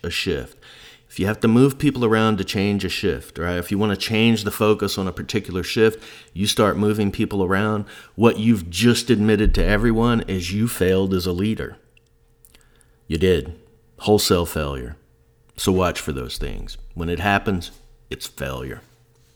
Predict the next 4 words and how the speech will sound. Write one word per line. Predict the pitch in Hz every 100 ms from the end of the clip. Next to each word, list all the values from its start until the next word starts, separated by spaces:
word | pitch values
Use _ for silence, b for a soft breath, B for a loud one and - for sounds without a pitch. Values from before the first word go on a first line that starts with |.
| _ _ _ _ - B B B B B
Here's | 247
another | 156 113 98
subject. | - 73 65 - - B B B B B B B B B _
Um, | 104 90 76 71